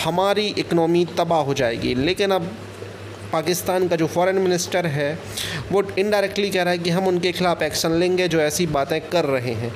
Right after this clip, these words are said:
मतलब इस एंकर का कहना है कि ये इनडायरेक्टली प्रॉफिट मोहम्मद की बेइज्जती है और पाकिस्तान ने ये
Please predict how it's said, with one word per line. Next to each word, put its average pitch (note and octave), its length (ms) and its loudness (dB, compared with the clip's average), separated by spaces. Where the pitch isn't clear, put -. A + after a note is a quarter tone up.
मतलब G3+ 480 0
इस A3+ 180 2
एंकर G#3 280 0
का G#3 120 0
कहना F#3+ 280 0
है G3 180 2
कि F#3+ 280 0
ये E3+ 160 2
इनडायरेक्टली F3+ 960 2
प्रॉफिट E3 320 2
मोहम्मद D#3+ 300 0
की E3+ 220 0
बेइज्जती C3+ 460 -2
है A2 140 0
और F#3 300 2
पाकिस्तान F3 540 0
ने F3 140 4
ये D#3+ 300 0